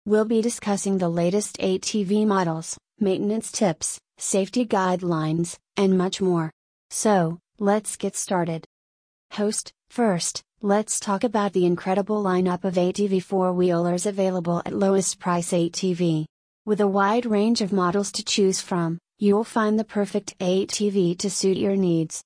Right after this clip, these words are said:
From sporty and agile machines for adrenaline junkies to utility A T Vs for practical purposes,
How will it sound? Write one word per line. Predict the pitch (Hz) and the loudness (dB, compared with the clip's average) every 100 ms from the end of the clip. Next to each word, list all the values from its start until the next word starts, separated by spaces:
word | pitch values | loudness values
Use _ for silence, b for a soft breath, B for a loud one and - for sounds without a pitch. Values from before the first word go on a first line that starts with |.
| _ _ _ - | _ _ _ 0
From | 208 | 0
sporty | 185 - 190 208 254 | 0 0 0 2 0
and | 240 226 | 0 -2
agile | - 175 220 220 | 0 0 0 0
machines | 240 - 180 175 180 | 0 0 2 2 0
for | - 175 | -2 -2
adrenaline | 180 180 196 220 | 0 0 2 0
junkies | 185 175 175 180 - | 0 0 0 -2 -2
to | 208 | -2
utility | 180 170 202 196 185 196 - | 0 0 2 2 2 0 2
A | 185 175 | 2 0
T | - 220 | -2 -2
Vs | 190 170 160 - | 0 2 0 -2
for | - | -4
practical | 175 180 175 - - 208 | -6 -4 -6 -6 -4 -4
purposes, | - 196 196 190 165 175 - | -2 -4 -2 -2 -2 -2 -6